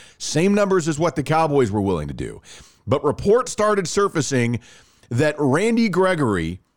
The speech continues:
has decided to go to Denver because at the last second, after terms were agreed upon,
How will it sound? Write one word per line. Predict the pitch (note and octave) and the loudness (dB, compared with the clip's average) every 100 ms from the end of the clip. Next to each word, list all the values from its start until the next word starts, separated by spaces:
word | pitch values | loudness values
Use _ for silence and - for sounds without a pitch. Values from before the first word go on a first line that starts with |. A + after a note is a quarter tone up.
| _ _ - | _ _ -4
has | C#3+ C#3+ C3 | -2 0 0
decided | A2 B2 - F3 F#3 D#3+ | -2 -4 0 0 0 0
to | |
go | B2+ D#3 | 2 2
to | D3+ | 2
Denver | A2 F3 G3 A#2 G#2+ A2 | 0 0 0 2 2 2
because | B2+ C3 C#3 | -2 0 0
at | C3+ | 0
the | B2+ | 0
last | B2 D#3+ F#3 - | 0 0 -2 -4
second, | - A3 D#3+ B2 - | -2 -2 -2 -4 -2
after | D3+ D#3 D3+ | -4 -2 -4
terms | - - G#3 A#3+ G3 | -4 -2 0 0 2
were | F#3+ D#3+ | 2 2
agreed | B2+ B3+ D4 | 0 -2 -2
upon, | - A#2+ F#2+ D#2+ | -2 -2 -2 -4